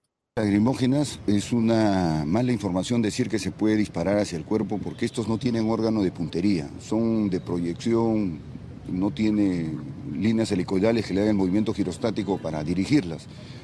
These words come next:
El que le pueda caer a una persona es un hecho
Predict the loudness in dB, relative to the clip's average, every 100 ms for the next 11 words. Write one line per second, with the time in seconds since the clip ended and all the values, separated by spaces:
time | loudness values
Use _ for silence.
0 | -10 -6 -6 -2 0 4 4 4 4 4
1 | 4 4 2 2 2 2 0 0 -2 -6
2 | -12 -8 -2 0 2 0 0 -2